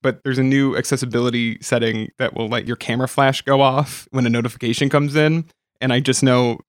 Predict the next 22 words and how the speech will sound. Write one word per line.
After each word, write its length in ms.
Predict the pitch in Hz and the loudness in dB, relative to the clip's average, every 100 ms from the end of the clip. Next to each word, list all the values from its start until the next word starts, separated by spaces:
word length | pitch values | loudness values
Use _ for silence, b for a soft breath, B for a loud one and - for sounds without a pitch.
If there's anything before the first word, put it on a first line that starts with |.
| - | -6
A 100 | 123 | -4
P's 400 | - 123 120 - | -2 -2 -2 -10
Stephen 540 | - - 123 117 110 107 | -12 -6 -4 -2 -4 -4
Shank 360 | - 104 107 - | -6 -6 -8 -12
was 260 | 104 - - | -10 -10 -10
very 240 | - 143 | -6 -4
<laughs> 20 | |
excited 340 | 151 - 120 117 | -4 -2 -4 -4
about 200 | 113 104 | -6 -6
this 180 | 117 - | -6 -6
because 240 | 131 - | -6 -4
he 80 | 131 | -4
misses 480 | 117 113 123 113 - - | -2 -4 -6 -6 -10 -4
notification 680 | 143 135 - 123 107 - 104 | 0 0 0 -2 -4 -8 -8
lights 340 | 82 - - | -8 -8 -10
and 280 | - 101 107 | -10 -10 -8
he 120 | - | -4
wants 440 | 117 113 113 - - | -2 -2 -4 -8 -6
to 120 | 120 | -6
bring 200 | - 120 | -4 -4
it 100 | 110 | -2
back, 300 | 117 117 | 0 0